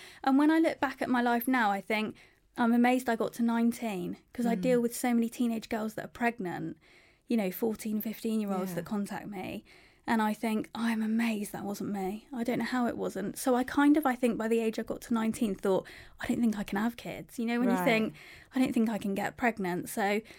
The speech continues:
Speaker 1: I kind of just, you know, if I missed the pill, I didn't bother. And, and then when I found out I was, I was like, "Oh, God." You know, it was, I was really
Speaker 2: How old had you
Speaker 1: frightened.
Speaker 2: been with, um, with her dad by that
Speaker 1: Um,
Speaker 2: point?
Speaker 1: about a year.
Speaker 2: Okay.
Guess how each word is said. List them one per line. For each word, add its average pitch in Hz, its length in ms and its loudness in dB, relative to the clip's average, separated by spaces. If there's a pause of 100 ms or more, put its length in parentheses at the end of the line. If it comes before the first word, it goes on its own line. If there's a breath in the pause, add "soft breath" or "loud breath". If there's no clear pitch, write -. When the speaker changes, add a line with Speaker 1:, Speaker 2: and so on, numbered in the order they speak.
(260 loud breath)
Speaker 1:
I 214 100 -8
kind 233 280 4
of 226 60 0
just, 202 400 -4 (380)
you 226 80 0
know, 214 100 0
if 190 120 -6
I 208 40 -2
missed 214 280 -2
the - 40 -10
pill, 220 300 0
I 208 100 0
didn't 202 280 -4
bother. 208 420 0
And, 196 160 -2 (500 loud breath)
and 233 220 6
then 220 180 6
when 226 100 6
I 220 300 2 (180)
found 202 300 -2
out 190 160 0
I 202 40 0
was, 190 300 -2
I 202 120 -8
was 202 140 -10
like, 202 160 -6
"Oh, 185 420 -6
God." 208 340 2 (640 loud breath)
You 226 120 4
know, 214 240 4
it - 60 4
was, - 180 -8
I - 140 0
was 254 120 -2
really 226 220 4
Speaker 2:
How 226 240 6
old 269 80 8
had 294 160 6
you 294 40 2
Speaker 1:
frightened. - 20 2
Speaker 2:
been 254 200 4
with, 220 300 0
um, 196 320 0
with 208 120 -2
her 202 120 0 (100)
dad 175 340 0
by 175 100 -2
that 240 160 4
Speaker 1:
Um, 240 80 4
Speaker 2:
point? - 100 -2
Speaker 1:
about 220 220 -4
a 262 60 0
year. 262 380 2 (220)
Speaker 2:
Okay. 175 440 -4